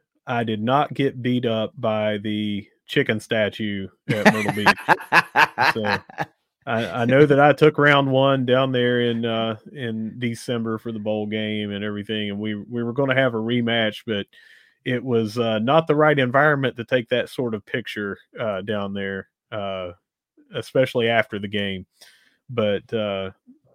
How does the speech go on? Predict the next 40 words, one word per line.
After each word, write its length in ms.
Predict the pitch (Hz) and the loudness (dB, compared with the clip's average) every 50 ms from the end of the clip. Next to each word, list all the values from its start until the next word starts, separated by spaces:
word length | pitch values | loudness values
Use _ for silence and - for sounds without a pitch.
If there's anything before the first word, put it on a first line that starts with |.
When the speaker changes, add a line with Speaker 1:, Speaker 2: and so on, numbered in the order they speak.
| _ _ _ _ _ - | _ _ _ _ _ -4
Speaker 1:
not 220 | 131 120 123 - | -2 -2 -2 0
from 160 | - 127 117 104 | -2 -4 -4 -4
the 80 | 101 | -4
chicken. 380 | 107 107 120 104 92 - - - _ _ _ - | -4 -2 -2 -2 -2 -6 -12 -16 _ _ _ -10
I'm 160 | 113 104 104 | -10 -10 -10
still 200 | - - 113 113 | -6 -4 -2 0
Speaker 2:
Yeah. 100 | 107 104 | 0 0
Speaker 1:
one 180 | 110 107 104 101 | -2 -2 -2 -4
and 80 | 101 | -4
oh 160 | 104 101 98 | -4 -4 -4
against 260 | 98 95 98 95 - - | -4 -6 -8 -10 -12 -16
the 80 | - | -20
chicken. 340 | - - 110 - - _ - - - 139 - - | -16 -16 -16 -16 -16 _ -20 -12 -10 -10 -4 0
Speaker 2:
<laughs> 580 | - 240 - - - 262 262 254 - - 247 - - - - - - | 0 0 0 0 -2 -2 -2 -2 -2 -4 -4 -4 -6 -12 -20 -10 6
Well, 180 | - 156 190 202 | 10 10 12 12
that's 200 | 196 202 208 - | 12 10 8 6
an 100 | 185 165 | 4 2
excellent 440 | 170 180 175 170 170 160 151 151 151 | 4 2 2 0 -2 -2 -2 -2 2
segue, 480 | - 170 170 170 156 127 127 139 156 | 4 4 4 6 4 4 4 6 6
I 120 | 135 120 117 | 6 4 4
would 260 | 120 123 120 117 117 | 4 2 0 0 0
think, 280 | - 127 131 156 175 - | 2 2 2 2 0 0
i-, 40 | |
into 600 | 123 117 90 76 117 113 113 120 - 135 127 123 | 0 2 2 2 2 0 0 0 0 2 2 2
the 240 | 113 117 117 113 110 - - - - - - _ | 2 2 2 2 0 -4 -10 -20 -20 -20 -18 _
Coastal 300 | - 156 160 160 - 147 | 6 6 6 6 4 4
Carolina 480 | - 170 160 147 147 147 147 151 143 131 | 6 8 10 10 10 10 8 6 6 4
recap. 460 | 135 147 151 147 151 139 131 135 - | 4 2 2 2 4 4 4 4 2
And 100 | 139 139 | 0 0
yeah, 160 | 151 160 165 | 2 2 4
we're 140 | 156 156 151 | 6 6 4
a 40 | 151 | 4
few 220 | - 156 156 151 | 4 2 4 8
days 260 | 151 147 151 147 123 | 8 10 10 8 8
late 220 | 139 139 139 143 135 | 6 4 4 6 4
on 160 | 135 127 127 | 4 4 4
that 240 | 131 131 131 131 - | 4 2 2 2 0
because 360 | 123 113 - 131 123 120 113 | -2 0 2 2 2 2 2
of, 160 | 120 110 - _ - - - - - _ _ | -2 -4 -4 _ -18 -20 -20 -20 -20 _ _
um, 440 | - 104 113 110 110 107 104 101 90 | -2 0 2 2 2 2 0 -2 -4